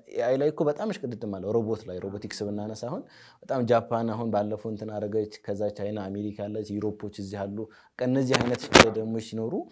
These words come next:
ያ ነገር እንዲስፋፋ ያደርጋል። ኢንስቲቱሽናል የሚለውንም ደግሞ ማንሳት እንችላለን። ተቋማቶች ሜንሊ ሁለተኛ ዓለም ጦርነትን ማንሳት እንችላለን። እዚህ ላይ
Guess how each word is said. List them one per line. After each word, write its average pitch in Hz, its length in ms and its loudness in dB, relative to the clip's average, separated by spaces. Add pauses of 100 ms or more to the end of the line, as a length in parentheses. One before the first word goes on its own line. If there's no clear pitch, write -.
(340)
ያ 98 140 0
ነገር 98 280 4
እንዲስፋፋ 95 560 -4
ያደርጋል። 87 480 -2 (340)
ኢንስቲቱሽናል 98 680 -8 (140)
የሚለውንም 85 540 -10
ደግሞ 85 220 -12 (140)
ማንሳት 87 360 -12
እንችላለን። 87 500 -10 (120)
ተቋማቶች 90 680 -6 (440)
ሜንሊ 104 340 -6 (380)
ሁለተኛ 101 440 -6
ዓለም 90 200 -4
ጦርነትን 85 500 -12
ማንሳት 85 320 -16
እንችላለን። 82 420 -16
እዚህ 85 200 -14
ላይ 135 120 -6